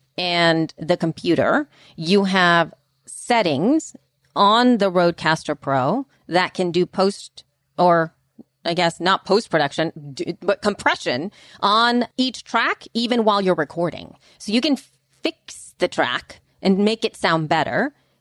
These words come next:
while you're recording so that it actually sounds the way that you want it to sound. And then you don't have to deal with those external things, right? You can always record that stuff there.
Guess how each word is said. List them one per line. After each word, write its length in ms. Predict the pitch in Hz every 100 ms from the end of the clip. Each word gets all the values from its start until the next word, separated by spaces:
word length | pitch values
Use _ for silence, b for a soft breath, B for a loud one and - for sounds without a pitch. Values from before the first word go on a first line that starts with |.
| -
while 580 | 160 151 196 226 254 262
you're 240 | 220 214
recording 640 | 185 175 - 233 165 143 165
so 180 | -
that 140 | 170 170
it 100 | 160
actually 380 | 165 - 170 156
sounds 580 | - 147 147 151 151
the 100 | -
way 220 | 156 156 151
that 160 | 143
you 140 | 151 147
want 260 | 139 139
it 80 | 175
to 80 | 254
sound. 460 | - 330 381 440 b b b b b
And 380 | 233 233 226 214
then 180 | 226 226
you 80 | 226
don't 240 | 220 -
have 240 | 214 202 -
to 160 | 185
deal 420 | 175 151 196 175 156
with 180 | 160
those 260 | - 160 151
external 720 | 147 - 165 156 143 135 135 _ -
things, 420 | 139 - - -
right? 220 | 185 143
You 140 | 165 160
can 160 | 160
always 440 | 143 151 147 135 -
record 420 | 127 147 131 117 -
that 300 | - 127 -
stuff 260 | - 92 -
there. 320 | 85 82